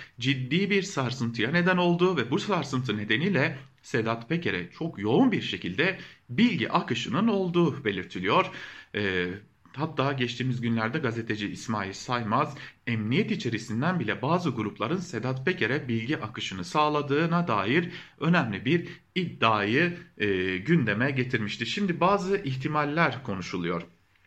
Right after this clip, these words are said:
Malum Sedat Peker Ergenekon davasında bir süre hapis yatmıştı ve, e, Sedat Peker'in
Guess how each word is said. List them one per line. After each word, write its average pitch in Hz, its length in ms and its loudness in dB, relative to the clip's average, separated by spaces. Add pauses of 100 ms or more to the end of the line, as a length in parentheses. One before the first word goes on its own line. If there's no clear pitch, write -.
(180)
Malum 127 460 0 (320)
Sedat 120 340 0
Peker 127 240 2
Ergenekon 117 520 -2
davasında 110 560 -4
bir 123 120 -4
süre 120 400 -2
hapis 127 580 -6
yatmıştı 98 720 -4 (300)
ve, 117 340 0
e, 95 200 -2
Sedat 120 380 -4
Peker'in 104 400 -4